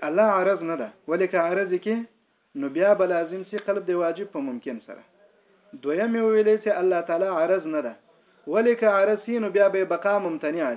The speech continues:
سي. ځکه که دی باقي وګرځوي نو لازم به سي قیام د عرض تر عرض و انه محال. دا دوه خبرو باندې پوه شوئ؟ دریم اعتراض په دلیل ثانیه وکړه چې دا دویم دلیل به موږ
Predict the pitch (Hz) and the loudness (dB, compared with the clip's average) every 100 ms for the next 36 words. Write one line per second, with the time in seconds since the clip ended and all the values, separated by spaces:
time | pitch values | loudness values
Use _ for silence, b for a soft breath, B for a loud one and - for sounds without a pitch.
0 | - 113 _ _ _ _ _ _ _ 123 | -8 -20 _ _ _ _ _ _ _ -8
1 | 151 151 208 220 214 190 214 185 180 202 | -6 2 4 4 2 0 2 2 0 0
2 | 220 240 240 214 220 214 202 185 180 196 | -2 0 -2 4 4 4 2 -2 -2 -4
3 | 190 180 180 180 185 180 170 165 185 185 | -8 -6 -4 -2 -2 -2 0 0 0 -2
4 | 190 185 208 214 190 170 147 123 120 - | -2 0 0 0 -2 -2 -6 -8 -12 -14
5 | 110 85 50 _ _ _ _ _ _ _ | -16 -16 -20 _ _ _ _ _ _ _
6 | _ _ _ - 143 202 196 196 196 196 | _ _ _ -16 -8 -6 -6 -6 -6 -6
7 | 190 214 208 220 220 - _ _ _ _ | -10 -10 -10 -10 -14 -14 _ _ _ _
8 | 127 147 190 226 226 208 196 202 214 240 | -6 0 2 2 0 0 0 2 2 2
9 | 226 220 196 202 220 202 180 170 180 185 | 2 0 2 2 0 -2 -2 -2 -2 0
10 | 139 - 113 - _ _ _ _ 143 143 | -2 -4 -12 -16 _ _ _ _ -8 -4
11 | 151 160 208 254 233 233 214 220 214 | -4 -2 -2 2 2 2 2 2 2